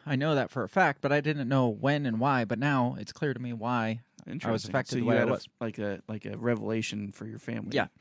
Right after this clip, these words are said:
Speaker 2: Interesting.
Speaker 1: So this says, "During World War One," this is from N P R.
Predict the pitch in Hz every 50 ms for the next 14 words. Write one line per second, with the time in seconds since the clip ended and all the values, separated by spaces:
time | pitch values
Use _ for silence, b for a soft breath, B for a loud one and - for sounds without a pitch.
0 | B B B B 131 165 - - - - - - - - 208 233 233 - 247 233
1 | 202 160 - 220 233 240 240 226 208 202 196 220 220 220 196 175 185 208 202 175
2 | 147 156 156 147 165 196 196 - 208 - 226 196 156 110 151 147 139 - 139 117
3 | 101 101 98 -